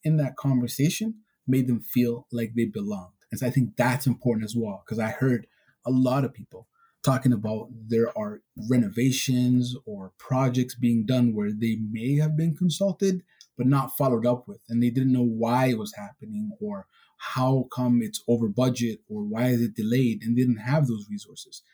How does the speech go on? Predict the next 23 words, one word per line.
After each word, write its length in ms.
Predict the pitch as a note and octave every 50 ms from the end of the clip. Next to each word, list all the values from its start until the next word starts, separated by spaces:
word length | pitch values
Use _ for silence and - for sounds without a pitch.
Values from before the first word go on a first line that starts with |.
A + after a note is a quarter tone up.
| _ _ -
They'd 80 | A#2+
have 120 | C#3 C#3 C#3
to 80 | A#2
go 140 | A2+ A#2+ A2+
find 440 | - - - - A#2+ C3 C3+ B2+ A#2+
that 200 | A2+ G#2 G#2 -
themselves. 640 | - G#2+ G2+ - - - D3 - - - - - - _ _ _ _ _ _ _
But 140 | - A2+ B2
when 560 | C3+ C3 B2 B2+ B2 B2 A#2+ A#2+ A#2+ A#2+ A#2 A2+
the 100 | - - -
consulting 680 | - A2 G#2+ G#2 - - C#3+ D3 D#3 D3 C#3+ B2+ A#2 - -
part 180 | - G#2+ G#2 G2+
of 100 | G2 G#2
it 100 | G2 G2
happened, 360 | G#2+ G#2 G#2 - - G2+ G2+
is 200 | F#2+ - - - _ - G#2 -
they 80 | - A2+
look 200 | A2+ A#2+ A#2 -
for 100 | - -
them 160 | A2 G#2+ G2+ G#2
deliberately 560 | G#2+ G#2+ A#2+ C3+ C3+ C3 A2+ G#2+ G#2 G2 G2
or, 180 | F#2+ G2 G2 - - - - - _ _ _ _ -
um, 240 | - - - -